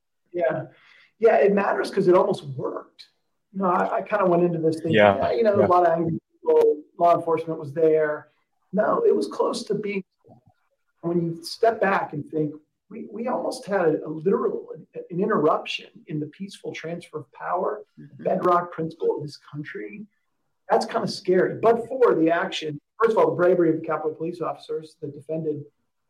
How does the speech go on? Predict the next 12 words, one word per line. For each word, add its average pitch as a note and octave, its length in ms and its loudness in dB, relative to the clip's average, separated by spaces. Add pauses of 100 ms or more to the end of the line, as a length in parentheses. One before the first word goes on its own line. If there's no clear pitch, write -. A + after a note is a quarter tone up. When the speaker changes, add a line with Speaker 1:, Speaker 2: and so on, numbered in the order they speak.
Speaker 1:
physically F3 380 2
de-, - 360 -8
defended D#3 560 -2 (240)
members D#3+ 320 2
of D3 80 -10
Congress D3+ 340 -4
and, C#3+ 240 -12
and D3 180 -14
everyone D3+ 360 0
at C#3+ 60 -6
the - 100 -20
Capitol, - 320 -8